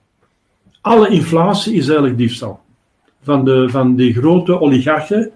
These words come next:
die niet de miljarden, maar de biljoenen heren, beheren in de wereld. De biljoenen dollars, hè.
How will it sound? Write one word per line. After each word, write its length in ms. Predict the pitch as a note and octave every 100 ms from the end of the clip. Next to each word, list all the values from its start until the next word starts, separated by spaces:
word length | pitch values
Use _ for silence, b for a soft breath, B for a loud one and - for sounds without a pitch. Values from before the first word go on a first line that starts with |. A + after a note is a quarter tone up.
| b b b b b _
die 320 | A#2 C#3 C#3+
niet 140 | F3+
de 80 | F3
miljarden, 540 | D#3 C#3+ F3 F3+ F#3+
maar 160 | D3+ C#3
de 120 | B2
biljoenen 600 | A#2 C#3+ E3 G3+ D#3+ A2+
heren, 400 | G#2 B2 A2+ G2+
beheren 460 | A2 A2 A2 G2 - _ _
in 120 | C#3
de 100 | B2
wereld. 300 | A#2 G2+ - A#2+
De 100 | A2
biljoenen 540 | D3 E3 F#3+ C3+ G#2+
dollars, 380 | A2 G#2+ F#2+
hè. 80 | A2